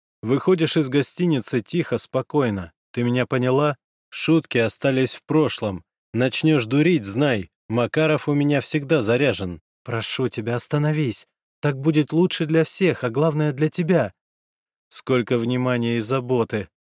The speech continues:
ухмыльнулся Липатов, подошёл к Маше и грубо поцеловал её в губы, как будто сделал то, что ему давно полагалось. На полпути не привык останавливаться,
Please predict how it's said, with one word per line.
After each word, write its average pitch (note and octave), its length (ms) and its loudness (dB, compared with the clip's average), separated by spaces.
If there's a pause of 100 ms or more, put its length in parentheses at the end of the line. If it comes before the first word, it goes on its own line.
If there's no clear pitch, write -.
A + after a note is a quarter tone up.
ухмыльнулся B2 640 -2
Липатов, C#3+ 560 -2
подошёл C3+ 460 -2
к - 60 -16
Маше D#3 380 0 (240)
и D3 100 4
грубо C#3+ 460 2
поцеловал C3+ 600 0
её C3+ 160 -2
в C#3 80 -8
губы, C3+ 380 0 (240)
как A#2+ 200 -2
будто C#3+ 340 0
сделал A#2+ 460 -2
то, D#3 220 0
что - 180 -6
ему C3 260 0
давно B2 380 -2
полагалось. C3 680 -2 (200)
На A#2+ 180 0
полпути E3 540 2
не E3 120 4
привык D#3+ 400 2
останавливаться, A2 880 -2